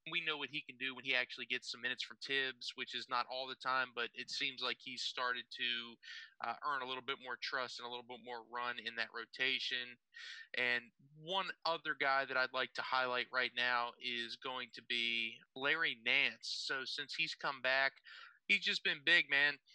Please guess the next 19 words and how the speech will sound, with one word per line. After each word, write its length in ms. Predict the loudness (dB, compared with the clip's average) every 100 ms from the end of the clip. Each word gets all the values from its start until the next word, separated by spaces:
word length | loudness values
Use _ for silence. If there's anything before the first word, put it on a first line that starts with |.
| -20 _ _ _ -18 -8 2
Uh, 120 | 4
he's 200 | 4 2
been 160 | 2 4
back 240 | 4 4
for 80 | 0
five 400 | 0 2 2 2
games 380 | 2 2 0 0
now, 160 | 2 2
dating 400 | 4 2 2 4
back 220 | 4 4 0
to 140 | -4 0 0 -2 -2
March 340 | -2 -2 -4 -8
twelfth. 400 | 0 2 2 -2 _ -20 -20 -10
Uh, 160 | 0 2
he's 180 | 2 -2
gone 240 | 0 0
for 200 | 0 -2
eleven, 500 | -2 4 4 4 -2 -8 -10
s-, 200 | -8